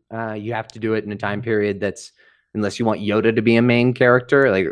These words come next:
that's kind of a wa-, a way you have to think about it in that regard. Uh, but yeah, I think that's a fantastic idea. I think that would be a really engaging show. It would get a great, uh, new level of audience as well. Uh, I think you potentially also want to, um,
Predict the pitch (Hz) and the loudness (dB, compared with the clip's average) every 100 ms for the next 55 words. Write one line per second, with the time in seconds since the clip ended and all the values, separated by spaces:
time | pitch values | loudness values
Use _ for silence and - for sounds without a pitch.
0 | 95 95 98 - - 104 98 101 104 98 | -2 -2 -2 -6 -4 -2 0 0 0 0
1 | 98 107 98 101 104 98 95 - 104 101 | 0 0 0 0 2 0 -2 -4 -4 -2
2 | 98 90 90 98 131 131 143 175 _ _ | 0 -2 -2 -4 0 2 4 2 _ _
3 | _ _ - 101 95 87 101 113 151 87 | _ _ -2 0 2 0 -2 -2 -2 -2
4 | 98 120 104 110 - - 110 127 110 113 | -4 -4 0 -2 -2 -8 -4 -2 0 0
5 | 117 - 95 85 85 80 87 107 98 95 | -2 -4 -8 -8 -10 -14 -12 -12 -6 -4
6 | 92 95 98 90 95 104 113 110 104 101 | -4 -6 -6 -6 -4 2 2 4 2 2
7 | 101 98 98 - 107 101 92 90 87 95 | 2 0 -2 -2 2 4 2 -2 -6 -4
8 | 107 - _ - 95 92 90 95 107 101 | -4 -4 _ -6 -2 0 0 2 4 4
9 | 95 95 90 87 98 92 - - - 95 | 4 2 2 2 2 -2 -4 -8 0 4
10 | 110 110 - - - - 107 95 92 110 | 4 2 -4 -20 -10 0 2 2 2 0
11 | 117 101 101 92 - 107 - 101 98 98 | -2 0 -2 -2 -4 -4 -2 0 2 2
12 | 101 113 101 95 98 95 - - 98 92 | 0 2 2 2 2 0 -4 -2 0 2
13 | 90 85 82 87 | 4 2 -2 -10